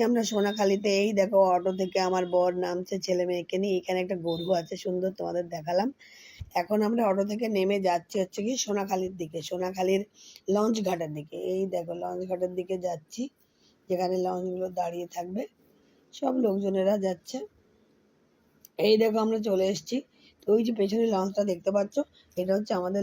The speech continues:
লঞ্চ। এই লঞ্চে করে আমরা যখন যাব সেটাই তোমাদেরকে বলছি। আর এই ঘাটটা কিন্তু খুব সুন্দর, সোনাখালি ঘাটটা দেখতে খুব সুন্দর, অনেক লঞ্চ টঞ্চ আছে। তো দেখো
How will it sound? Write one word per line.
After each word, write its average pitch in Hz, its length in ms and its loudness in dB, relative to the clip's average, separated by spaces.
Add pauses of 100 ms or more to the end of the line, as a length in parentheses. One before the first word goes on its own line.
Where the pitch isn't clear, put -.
লঞ্চ। 190 220 0
এই 180 180 -2
লঞ্চে 175 340 -4
করে 185 200 2
আমরা 185 340 -2
যখন 180 280 -4
যাব 170 280 -4 (460)
সেটাই 180 420 0
তোমাদেরকে 180 460 -4
বলছি। 170 420 -6 (680)
আর 190 120 0
এই 196 80 2
ঘাটটা 196 340 -2
কিন্তু 233 180 0
খুব 240 140 -6
সুন্দর, 214 440 -6 (580)
সোনাখালি 202 440 -2
ঘাটটা 190 280 -4
দেখতে 185 360 -6
খুব 214 180 -6
সুন্দর, 190 220 0 (140)
অনেক 185 160 -2 (100)
লঞ্চ 180 200 -4 (120)
টঞ্চ 208 220 -4
আছে। 170 260 -6 (760)
তো - 60 -8 (100)
দেখো 185 360 -4